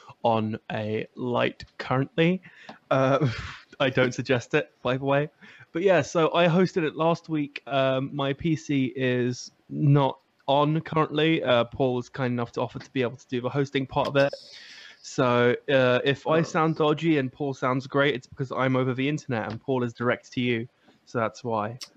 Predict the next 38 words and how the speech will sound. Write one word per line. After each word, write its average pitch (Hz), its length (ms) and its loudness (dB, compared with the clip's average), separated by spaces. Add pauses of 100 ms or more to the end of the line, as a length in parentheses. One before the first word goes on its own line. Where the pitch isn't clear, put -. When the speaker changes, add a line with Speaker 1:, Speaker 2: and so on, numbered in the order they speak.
Speaker 2:
Yes. - 240 -10
Speaker 1:
Uh, 131 240 2
however, 151 500 4 (140)
we 156 160 4
do 175 200 4
have 143 340 2
a 135 100 -4
joke 151 340 0
for 135 100 -12
this 117 220 -6
week 120 440 -4
because 120 440 -2
I 120 140 2
lovingly 120 560 2
wrote 117 200 4
one, 120 300 0
and 123 160 -2
by 117 140 2
lovingly 117 520 0
I 117 120 2
mean 117 180 -4
slightly 123 380 -4
begrudgingly, 123 800 -2 (340)
because 139 220 -2
Snappy 160 300 0
Tech 143 280 -2
is 127 260 2 (400)
proud 135 680 2 (380)
to 151 120 2
announce 135 340 0
that 123 180 -6
for 151 160 -10
following 165 480 -2
in 135 140 -10
the 151 180 -8
footsteps - 640 -6
of 131 160 -4
Red 135 220 0